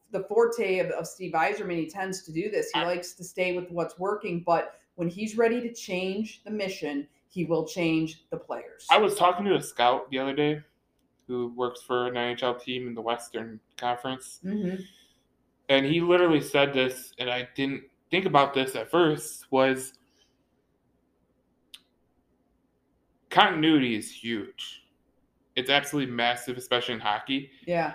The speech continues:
Speaker 2: And he pointed me to a team that has some really good talent, and they never put it together. And that's a, that's a team the Red Wings played last night was the Philadelphia Flyers.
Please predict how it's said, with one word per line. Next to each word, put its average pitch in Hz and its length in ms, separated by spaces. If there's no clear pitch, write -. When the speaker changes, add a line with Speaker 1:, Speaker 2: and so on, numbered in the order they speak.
Speaker 2:
And 139 100
he 147 60
pointed 175 320
me 165 140
to 156 120
a 143 40
team 151 240
that 139 120
has 131 280
some 110 280
really 131 260
good 127 220
talent, 131 460
and 127 140
they 127 100
never 131 360
put 131 180
it - 80
together. 131 320
And 110 100
that's 123 140
a, 120 80
that's 123 180
a - 40
team 127 140
the 123 60
Red 123 140
Wings 120 140
played 120 200
last 113 260
night 143 140
was 113 100
the 110 60
Philadelphia 107 500
Flyers. - 460